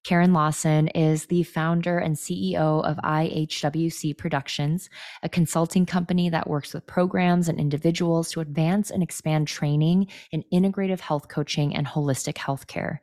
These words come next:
She served as the founder and director of integrative health coaching at the University of Minnesota from two thousand five to twenty twenty-two. She is a physician board certified in integrative and holistic medicine.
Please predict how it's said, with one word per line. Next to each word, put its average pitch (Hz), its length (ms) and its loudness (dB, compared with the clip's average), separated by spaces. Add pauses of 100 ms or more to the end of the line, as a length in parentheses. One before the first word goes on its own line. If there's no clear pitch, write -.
(380)
She - 180 2
served 156 500 2
as 151 280 0
the 156 100 -2
founder 170 720 2
and 156 280 2
director 156 680 -2
of 156 120 -2
integrative 160 480 0
health - 280 -4
coaching 147 400 -4
at - 100 -8
the 143 60 -2
University 143 560 0
of 147 60 -4
Minnesota 147 680 -2 (260)
from 151 160 2
two 156 160 2
thousand 156 380 2
five 170 420 2
to - 80 -6
twenty 143 320 -2
twenty-two. 196 680 0 (380)
She - 160 -4
is - 220 -2
a 160 140 0
physician 190 800 2
board 170 320 2
certified 175 640 0
in 160 100 -2
integrative 165 540 0
and 156 100 -2
holistic 143 480 -6
medicine. 175 560 0